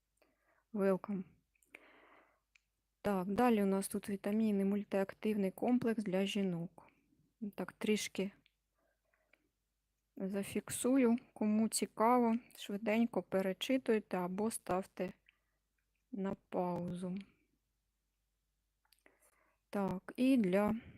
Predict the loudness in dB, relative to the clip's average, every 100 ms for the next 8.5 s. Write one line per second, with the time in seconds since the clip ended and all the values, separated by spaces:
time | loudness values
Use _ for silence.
0 | -20 _ _ _ _ -20 -12 -4 -2 0
1 | -2 -4 -6 -8 -8 -6 -6 -12 -20 _
2 | _ _ _ _ _ _ _ _ _ _
3 | _ -8 -8 2 6 6 4 -4 -6 _
4 | -2 -2 -4 -10 -10 -8 -4 0 0 -2
5 | -14 _ _ _ _ _ _ _ _ _
6 | _ _ -4 2 2 2 2 4 6 8
7 | 8 8 4 0 -6 _ _ _ _ -8
8 | -6 0 2 0 -2